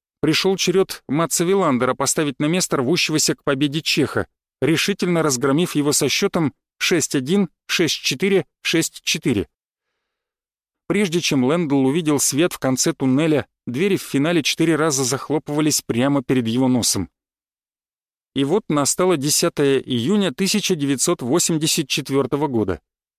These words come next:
Финал Ролан Гаррос. Иван Лэндл против Джона Макенроя. Сошлись две крайности. Мощная махина Иван Грозный, как прозвали Лэндла,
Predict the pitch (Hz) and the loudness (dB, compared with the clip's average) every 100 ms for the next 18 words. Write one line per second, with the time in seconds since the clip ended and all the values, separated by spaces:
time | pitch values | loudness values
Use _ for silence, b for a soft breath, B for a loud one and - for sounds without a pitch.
0 | _ - - 143 170 190 - - 139 147 | _ -8 0 2 2 0 -4 -4 0 2
1 | 165 160 160 156 123 92 - - _ _ | 2 2 2 2 0 0 -2 -6 _ _
2 | _ _ 139 127 202 214 143 180 190 180 | _ _ 0 2 2 2 2 2 2 2
3 | 147 156 160 160 120 107 180 175 139 113 | 0 -2 0 2 2 2 2 4 2 2
4 | 127 113 107 98 82 _ _ _ _ _ | 2 2 2 2 -2 _ _ _ _ _
5 | _ - 160 - 151 185 139 131 160 175 | _ -2 0 0 0 -2 0 0 -2 0
6 | 151 107 - 107 - _ _ _ _ - | 2 2 0 -4 -6 _ _ _ _ -2
7 | 135 185 - 165 156 147 - 185 170 139 | 0 0 0 0 0 -2 0 0 2 0
8 | - _ - 120 147 139 120 190 185 117 | -4 _ -2 0 2 2 2 2 2 0
9 | 90 _ _ - - 143 127 131 135 127 | -2 _ _ -6 -4 -4 -2 0 2 2
10 | 156 185 117 90 | 2 2 0 -2